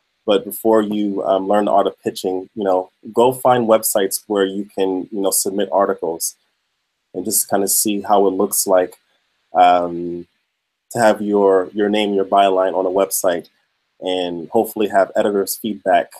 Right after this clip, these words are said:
um, talking to you and, and, and letting you know how to kind of format with their tone and style, because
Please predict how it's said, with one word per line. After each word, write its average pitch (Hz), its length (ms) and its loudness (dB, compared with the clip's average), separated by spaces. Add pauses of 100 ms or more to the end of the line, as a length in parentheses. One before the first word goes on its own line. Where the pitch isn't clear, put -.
(180)
um, 85 400 0
talking 104 360 -2
to - 200 -10
you 90 180 -4
and, 82 140 -4
and, 82 180 -6
and 82 160 -6
letting 95 180 -2
you 92 100 -2
know 92 240 2
how 92 180 2
to 92 80 -2
kind 98 160 -2
of - 80 -4
format 95 500 0
with 98 100 -10
their 92 100 -2
tone 98 340 0
and 90 100 -4
style, 92 320 4
because 90 440 -4